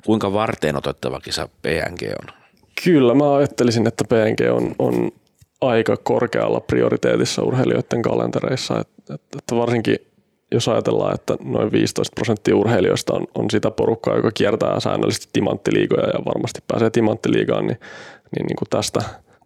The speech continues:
Speaker 2: tästä porukasta ulkopuolelle jäävä varsin laadukas urheilijajoukko kuitenkin haluaa esimerkiksi ranking-pisteitä kerätä, mikä, mikä meidän niin kuin kulta-, kultasarjastatuksella on, on, on aika,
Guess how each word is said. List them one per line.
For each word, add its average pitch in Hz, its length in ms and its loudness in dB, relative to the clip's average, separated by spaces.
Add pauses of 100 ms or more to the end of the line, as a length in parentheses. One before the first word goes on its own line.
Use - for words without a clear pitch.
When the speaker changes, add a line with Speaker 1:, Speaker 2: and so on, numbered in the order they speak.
(180)
Speaker 2:
tästä 107 260 0
porukasta 110 540 0
ulkopuolelle 107 640 2
jäävä 104 280 0
varsin 110 360 2
laadukas 117 480 2
urheilijajoukko 117 1000 2 (400)
kuitenkin 107 380 2
haluaa 107 400 2
esimerkiksi - 420 -2
ranking-pisteitä - 880 -2
kerätä, - 440 -2 (220)
mikä, - 300 -4
mikä - 240 -2
meidän 60 260 0
niin 62 120 -2
kuin 64 140 -6
kulta-, - 360 -2 (220)
kultasarjastatuksella - 1040 -2
on, - 220 -4 (880)
on, 50 200 -4 (100)
on 120 200 -2
aika, - 260 -2